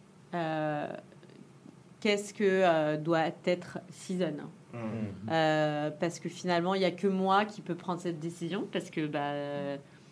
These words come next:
Speaker 1: bah, parce que, euh, je, je, je, enfin, je suis toute seule, euh, je suis toute seule, euh, à la barre de, de,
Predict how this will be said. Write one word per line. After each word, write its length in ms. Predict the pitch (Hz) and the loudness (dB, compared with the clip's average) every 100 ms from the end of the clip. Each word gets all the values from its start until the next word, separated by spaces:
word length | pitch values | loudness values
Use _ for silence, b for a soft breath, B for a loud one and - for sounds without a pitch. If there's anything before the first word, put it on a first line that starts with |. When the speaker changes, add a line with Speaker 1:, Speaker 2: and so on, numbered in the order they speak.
| B B B - - - | B B B -20 -12 -4
Speaker 1:
bah, 80 | 160 | -2
parce 180 | 160 156 | -2 -4
que, 140 | 180 | -2
euh, 1000 | 180 165 151 147 147 147 143 139 143 143 | 2 2 2 2 2 2 2 2 0 -4
je, 260 | 147 156 170 | -4 -4 -4
je, 640 | 151 143 135 135 - - | -6 -4 -4 -4 -4 -6
je, 140 | 151 - 156 | -8 -14 -12
enfin, 360 | 139 135 139 - - - - 87 98 - - - - - | -8 -6 -6 -8 -10 -12 -12 -10 -10 -10 -14 -16 -18 -20
je 20 | - | -20
suis 140 | - | -14
toute 200 | - 180 | -12 -4
seule, 240 | 214 202 185 | 2 4 4
euh, 260 | 165 160 165 | 2 0 -4
je 40 | |
suis 140 | - - | -8 -16
toute 160 | - - | -20 -2
seule, 200 | 190 180 | 2 4
euh, 180 | 170 160 | 6 4
à 60 | 147 | 4
la 120 | 151 | 2
barre 220 | 156 156 | 0 0
de, 160 | 151 151 147 143 | -2 -6 -6 -8
de, 260 | 147 147 | -8 -6